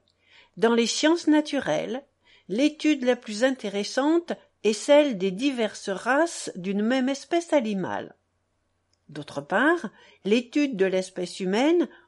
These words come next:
offre un attrait tout particulier aux savants, car elle affirme avoir coûté au Créateur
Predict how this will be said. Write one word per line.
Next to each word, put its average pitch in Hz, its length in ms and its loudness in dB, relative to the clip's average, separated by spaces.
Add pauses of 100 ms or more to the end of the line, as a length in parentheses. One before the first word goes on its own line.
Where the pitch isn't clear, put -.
(120)
offre 269 300 0
un 208 120 0
attrait 285 520 0
tout 415 140 4
particulier 285 760 -2
aux 220 100 -2
savants, 247 520 -4 (600)
car 240 200 -2
elle 254 120 4
affirme 247 480 2
avoir 196 360 -2
coûté 277 380 -2
au 175 80 0
Créateur 190 800 2